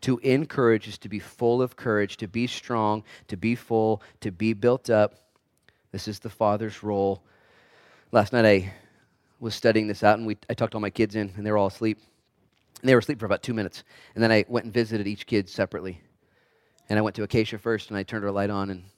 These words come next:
she got some eardrops in her ear, so she couldn't move. It was kinda cool. So I got down by her bedside, and I, I read this scripture to her. I said, "Hey, Cra-, hey, Acacia, I'm curious.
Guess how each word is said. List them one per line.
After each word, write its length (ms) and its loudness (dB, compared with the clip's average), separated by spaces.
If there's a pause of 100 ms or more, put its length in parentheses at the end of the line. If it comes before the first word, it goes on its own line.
(180)
she 160 -14
got 140 -2
some 120 -16
eardrops 380 -2
in 60 -6
her 40 -6
ear, 120 -2
so 120 -6
she 120 -12
couldn't 240 -8
move. 80 -8
It 80 -12
was 80 -14
kinda 160 -8
cool. 260 -6 (1120)
So 120 4
I 40 6
got 100 10
down 140 8
by 80 12
her 80 12
bedside, 400 8
and 80 4
I, 160 6
I 60 8
read 200 4
this 240 -6
scripture 380 -4
to 100 -6
her. 160 -4 (1700)
I 60 -2
said, 160 -4
"Hey, 100 0
Cra-, 200 -8
hey, 140 -2
Acacia, 420 -4
I'm 120 -8
curious. 540 -8